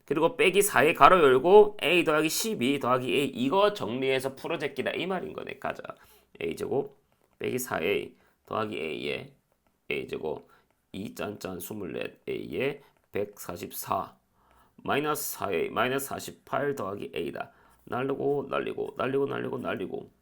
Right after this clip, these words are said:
그 다음에 요렇게 날리면 이십 에이죠. 왼쪽으로 넘어가 보라.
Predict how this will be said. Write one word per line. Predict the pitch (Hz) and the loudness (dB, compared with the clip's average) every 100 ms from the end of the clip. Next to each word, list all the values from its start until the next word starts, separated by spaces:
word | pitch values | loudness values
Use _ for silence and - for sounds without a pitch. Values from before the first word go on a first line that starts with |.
| _ _ _ _ _ | _ _ _ _ _
그 | - | -6
다음에 | 131 123 | -4 0
요렇게 | 120 156 - - | 0 -2 -4 -6
날리면 | 107 110 113 117 | -4 -4 -4 -4
이십 | 80 98 107 165 170 | -6 -8 -6 -8 -6
에이죠. | 131 123 - 101 - | -4 -4 -6 -8 -2
왼쪽으로 | 117 139 180 165 | -2 0 -2 -2
넘어가 | 165 165 139 | -2 -2 -4
보라. | 139 143 | -4 -8